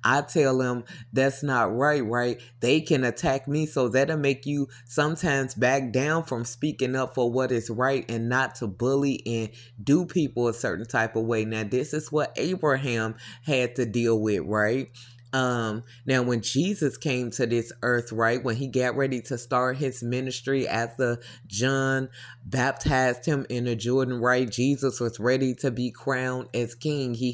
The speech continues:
had to do a lot of miracles. He walked this earth. He healed the blind, right? He, he healed the sick. He cast out demons out of people. Now, <clears throat> Jesus could have picked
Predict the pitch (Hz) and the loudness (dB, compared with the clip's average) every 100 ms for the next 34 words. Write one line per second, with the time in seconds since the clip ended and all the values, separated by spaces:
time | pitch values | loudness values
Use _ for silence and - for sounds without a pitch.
0 | 127 117 131 120 123 120 120 113 127 127 | 0 -2 -2 -2 0 0 0 0 -2 -2
1 | 139 147 120 131 117 131 117 113 113 117 | 0 0 -2 -2 -2 -2 -2 0 -2 -2
2 | 127 117 - 127 123 - - 127 120 127 | -6 -4 -4 -4 -4 -10 -8 -2 0 2
3 | 131 127 127 123 110 131 139 127 117 110 | 2 2 -2 -2 0 0 0 0 -2 0
4 | 113 117 117 - - - 139 123 113 - | 0 0 -4 -12 -10 -2 0 0 -2 -6
5 | 139 131 139 135 135 - 127 - 147 143 | -4 -2 2 2 2 0 -4 -4 -4 -2
6 | - - - - - - - - - - | -4 -12 -20 -20 -20 -20 -20 -20 -16 -16
7 | - 160 170 - 139 139 143 139 139 135 | -8 0 2 2 0 2 0 0 2 2
8 | 107 127 156 143 131 120 113 110 107 127 | 2 0 0 0 -2 0 2 0 -2 -4
9 | 104 - 110 - - - 147 131 120 117 | -4 -6 -8 -10 -14 -4 -2 0 -2 -8
10 | - 123 - 269 196 160 123 131 - 175 | -2 2 4 4 4 0 -4 -6 -2 0
11 | 220 180 143 - 139 120 - 156 - - | 0 -2 -2 2 2 2 2 2 0 -6